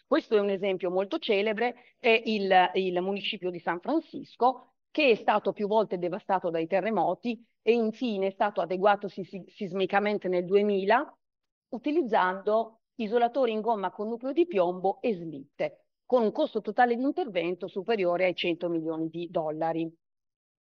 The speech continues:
Oggi, diciamo negli ultimi vent'anni, un concetto che è stato sviluppato nuovo rispetto al passato è quello del suolo artificiale, cioè,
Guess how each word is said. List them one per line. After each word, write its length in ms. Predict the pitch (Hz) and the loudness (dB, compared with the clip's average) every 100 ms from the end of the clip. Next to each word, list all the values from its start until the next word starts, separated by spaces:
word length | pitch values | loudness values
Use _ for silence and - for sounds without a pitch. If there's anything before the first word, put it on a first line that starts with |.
| _ _ _ _ _ _ _ _ _ _ _ _ _ _ - | _ _ _ _ _ _ _ _ _ _ _ _ _ _ 6
Oggi, 500 | 269 208 175 294 269 | 8 8 4 4 4
diciamo 320 | 220 214 262 | 0 0 0
negli 140 | 208 262 | 0 0
ultimi 320 | 349 208 190 | 0 0 -4
vent'anni, 720 | 185 190 190 156 156 170 247 269 | -2 -4 -2 -4 -4 -6 -6 -4
un 80 | 311 | -2
concetto 480 | 339 320 226 190 | -2 0 -2 -2
che 100 | 180 | -8
è 40 | 190 | -6
stato 260 | 214 208 | -4 -4
sviluppato 720 | 190 165 196 185 208 170 156 170 | -8 -6 -6 0 2 2 0 -2
nuovo 460 | 190 220 180 156 | 2 2 2 0
rispetto 400 | 160 160 180 165 | -4 -4 -6 -4
al 60 | 170 | -4
passato 480 | 262 - 170 160 247 | -4 -4 -4 -2 -2
è 40 | |
quello 220 | 247 208 | 0 0
del 100 | 208 | -2
suolo 300 | 226 185 165 | -4 -6 -4
artificiale, 800 | 165 165 160 - 165 - - - | -4 -6 -16 -14 -12 -10 -10 -14
cioè, 240 | 170 220 | -4 -2